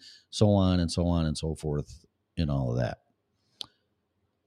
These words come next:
And when you share your message, you resonate with people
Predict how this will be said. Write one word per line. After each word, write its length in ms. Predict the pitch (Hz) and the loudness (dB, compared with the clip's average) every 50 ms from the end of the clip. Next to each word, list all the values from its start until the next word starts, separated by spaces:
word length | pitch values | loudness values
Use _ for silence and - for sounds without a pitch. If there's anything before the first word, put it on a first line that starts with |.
| _ _ _ _ _ _ _ _ _ _ _ _ _ _ _ _ _ _ _ _ _ _ _ _ _ _ - | _ _ _ _ _ _ _ _ _ _ _ _ _ _ _ _ _ _ _ _ _ _ _ _ _ _ 0
And 200 | 101 101 95 95 | 2 4 6 6
when 160 | 95 98 95 | 6 4 4
you 120 | 90 85 85 | 4 2 2
share 280 | - - 127 127 139 | 2 4 4 6 6
your 180 | 131 104 95 92 | 6 4 4 2
message, 420 | 87 85 80 78 - 92 87 87 | 2 2 0 0 0 0 -2 -2
you 180 | 85 90 92 90 | 0 0 0 0
resonate 680 | 85 85 92 101 - - 90 85 85 82 82 80 - | 2 2 2 2 2 0 0 0 0 0 0 -2 -2
with 200 | 82 82 - - | -4 -4 -4 -6
people 680 | - - - 80 - - 78 71 65 117 - - - _ | -6 -6 -4 -4 -4 -2 -2 -2 -2 -2 -4 -8 -12 _